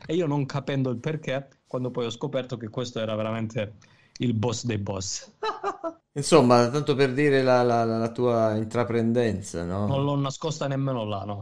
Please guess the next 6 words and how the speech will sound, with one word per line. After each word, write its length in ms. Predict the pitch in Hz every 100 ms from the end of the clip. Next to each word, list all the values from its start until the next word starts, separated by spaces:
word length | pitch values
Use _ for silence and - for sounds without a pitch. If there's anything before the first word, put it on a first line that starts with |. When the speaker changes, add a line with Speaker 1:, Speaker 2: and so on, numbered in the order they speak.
| 110
Speaker 1:
<laughs> 0 | 147 - 139 139 165 - - _
Speaker 2:
Quanto 280 | - 151 160
hai 60 |
lavorato 960 | 147 135 143 185 190 117 104 104 101 101
al 160 | 104 104
Clarín? 640 | 117 107 120 139 107 104